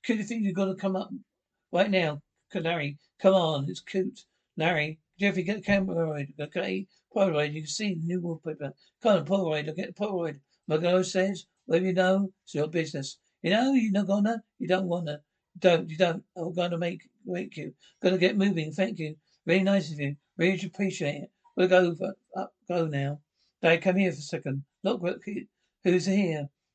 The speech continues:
Just wanted to get this out, out in the open. What the hell is Nancy? Just wanted to co-, come over here to one second. I thought we'd just talk about this. Tell her they're telling me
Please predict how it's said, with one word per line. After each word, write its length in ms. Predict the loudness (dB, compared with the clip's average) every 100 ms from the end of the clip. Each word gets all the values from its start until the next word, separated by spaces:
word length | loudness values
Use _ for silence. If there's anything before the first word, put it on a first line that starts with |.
| _
Just 140 | -2
wanted 260 | 0 -2 -2
to 80 | -4
get 280 | -2 -2
this 200 | -2 -10 -12 -20 -10
out, 200 | -8 -6 -6 -6
out 100 | -6
in 60 | -4
the 140 | -4
open. 360 | -4 -6 -10 -12 -14 _ _
What 180 | 0 0
the 80 |
hell 240 | 0 2 2
is 140 | -2
Nancy? 540 | -6 -6 -8 -12 -12 -14 _ _ _ 0
Just 180 | 0
wanted 300 | 2 2 0
to 80 | 0
co-, 240 | 0 -2 -8 _ _
come 180 | -4 2
over 440 | 2 4 2 0 -6 _ _
here 200 | 0 0
to 140 | 2 2
one 180 | 0
second. 380 | 0 -4 -4 -4
I 40 | -4
thought 300 | -4 -6 -6 -10
we'd 140 | -6
just 220 | -6 -6
talk 160 | -8 -6
about 220 | -4 -4
this. 280 | -6 -12 -16 _ _ _
Tell 140 | -2 4
her 240 | 6 4 0 _ -4
they're 120 | -4
telling 320 | 0 2 4
me 320 | 2 2 0